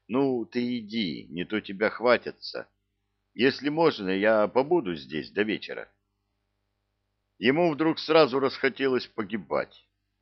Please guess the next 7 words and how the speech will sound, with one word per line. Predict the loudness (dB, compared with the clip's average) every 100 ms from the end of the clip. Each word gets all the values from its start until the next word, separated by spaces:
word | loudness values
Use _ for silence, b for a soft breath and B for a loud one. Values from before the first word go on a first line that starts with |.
| _ _
Он | 4 4
проклинал | 4 -2 0 -4 0 4 4
эту | 2 0
ворвавшуюся | 0 0 4 4 4 -2 -6 -6 -6
в | -6
сарай | 0 4 4
девчонку | 2 -6 -2 0 0 -2 -6 -8